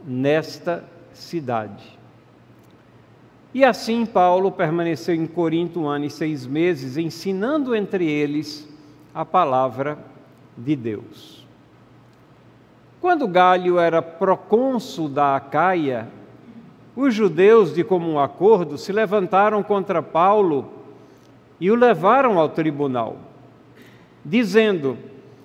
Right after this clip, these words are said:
'Esse homem quer persuadir as pessoas a adorar a Deus de um modo contrário à lei.' E quando Paulo ia falar, Galho disse aos judeus:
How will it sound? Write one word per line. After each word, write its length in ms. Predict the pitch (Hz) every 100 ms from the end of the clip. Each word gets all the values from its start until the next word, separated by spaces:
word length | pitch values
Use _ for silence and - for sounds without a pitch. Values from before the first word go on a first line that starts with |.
| - _
'Esse 320 | 269 294 - 294
homem 300 | 330 339 302
quer 160 | 262
persuadir 720 | 254 233 196 269 247 185 240
as 160 | 254 -
pessoas 580 | 240 208 165 214 247 220
a 100 | 247
adorar 440 | 226 240 214 220
a 100 | 240
Deus 680 | 214 175 208 240 262 - - 170
de 140 | 226
um 140 | 269
modo 520 | 220 185 180 190 190 233
contrário 1080 | - 277 311 240 - 175 202 240 247 262 240
à 260 | 220 247
lei.' 580 | 247 185 226 202 - - - - - - _ _ _ _ _ _ _ - -
E 100 | 269
quando 320 | - 359 311
Paulo 320 | 220 240 214
ia 180 | 202 196
falar, 540 | 190 233 214 190 226 220
Galho 400 | 202 220 233 226
disse 260 | 226 208
aos 140 | 233 196
judeus: 640 | 220 165 170 160 156 -